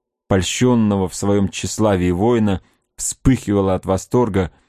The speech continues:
и восхищенный человек без излишней скромности и колебаний подтверждал справедливость слов Магуа одобрительными жестами и восклицаниями.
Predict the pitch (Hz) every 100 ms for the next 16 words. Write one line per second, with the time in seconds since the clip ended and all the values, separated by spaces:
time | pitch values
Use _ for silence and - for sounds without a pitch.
0 | _ - 208 196 - 196 - 120 107 104
1 | 98 - 101 101 110 98 98 95 92 107
2 | 101 98 95 - 113 117 104 - - 95
3 | 95 95 92 110 107 101 - _ _ -
4 | 101 - 95 95 85 85 113 117 - -
5 | 101 92 85 87 113 120 117 - - -
6 | 98 110 - 95 98 107 101 98 101 92
7 | _ _ _ - 92 95 95 104 98 98
8 | 95 85 98 113 - 113 110 - 95 98
9 | - 101 - 95 80 76 69 69